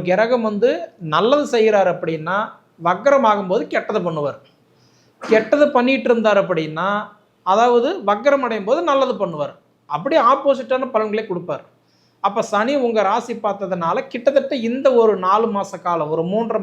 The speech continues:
மாசம், ஒரு நாலு மாசம் சனியுடைய பார்வை உங்களுக்கு நல்லா இருந்ததுங்க. இப்ப அடுத்தது பாத்தீங்கன்னா இந்த சனி வக்கரம் அடைகிறதுனால அடுத்தது நூத்தி ஒரு முப்பத்தெட்டு நாளைக்கு உங்களுக்கு கொஞ்சம் தடுமாற்றமா இருக்கும். நான் சொல்ற மாதிரி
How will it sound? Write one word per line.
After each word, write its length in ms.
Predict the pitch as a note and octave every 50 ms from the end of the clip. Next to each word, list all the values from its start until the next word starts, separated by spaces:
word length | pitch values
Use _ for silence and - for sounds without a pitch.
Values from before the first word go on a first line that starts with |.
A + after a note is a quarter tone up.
| F3+
மாசம், 260 | G3+ G#3+ G#3+ F4+ F4+ C#4
ஒரு 100 | G#3+ F#3+ F3+ F3
நாலு 200 | F3+ G3+ G#3+ G#3+ G3+ F#3
மாசம் 420 | F#3 G3+ G3 - G#3 F#3 E3 D3+ C3+ - - _ _ _ _ _ _ _ - - -
சனியுடைய 500 | F#3+ F#3+ A3+ C#4 D#4 D4+ D4 C#4 B3+ A#3+ - -
பார்வை 240 | G3 F#3+ G3 G3 B3+ C4 G#3
உங்களுக்கு 280 | G#3 G#3+ G#3+ G3+ F#3+ E3 D#3
நல்லா 180 | D#3 F3+ F#3+ F3+ D#3+
இருந்ததுங்க. 400 | E3 E3+ E3+ E3 D3+ C#3 C3+ - - _ _ _ _ _ _ _ _ _ _
இப்ப 120 | - C#3 C#3 D#3+
அடுத்தது 360 | G#3 B3+ C#4+ C#4+ D4 C#4 C4 - A#3+
பாத்தீங்கன்னா 420 | A3 G#3+ A3 G#3+ G3 G3 G#3 A3 G#3
இந்த 120 | G3 F3+ -
சனி 200 | E3 E3 G3+ A#3 A#3+ G#3
வக்கரம் 360 | F3 E3+ F#3+ A#3+ A#3+ A3+ G#3 G3
அடைகிறதுனால 540 | G3 F#3+ F3+ F3+ F3 E3+ E3+ D#3 D#3 E3+ G3 F#3+ D#3 C#3+
அடுத்தது 380 | E3+ G3 A#3+ A#3+ C4 A#3+ A#3 G3 F#3+ G#3
நூத்தி 300 | B3+ C#4 - - C#4+ C4+ B3+ A#3
ஒரு 100 | A3 G3 F#3
முப்பத்தெட்டு 560 | F3+ F3+ - C#4 C4+ - - A#3 A#3 - - F#3+ F3+
நாளைக்கு 440 | F3+ F#3+ G3 F#3+ F#3 - G3 F#3 E3+ D3 C3+ B2+ A2+ - _ _ _ _ _ _ - D#3+ F#3
உங்களுக்கு 360 | A3 A#3+ B3 B3 A#3 A#3+ A3+
கொஞ்சம் 340 | G#3+ G#3+ A3 A3+ B3+ - - -
தடுமாற்றமா 600 | - F#3 A3 A3+ A3+ A3 G#3+ G#3+ - G3 G3+ A3 G#3+ F#3 F3+
இருக்கும். 340 | F3 E3+ - - - - - - - _ _ _ _ - -
நான் 120 | D#3 D3
சொல்ற 180 | F#3 F3+ F3+ G3 G3 G3+
மாதிரி 140 | A3 A3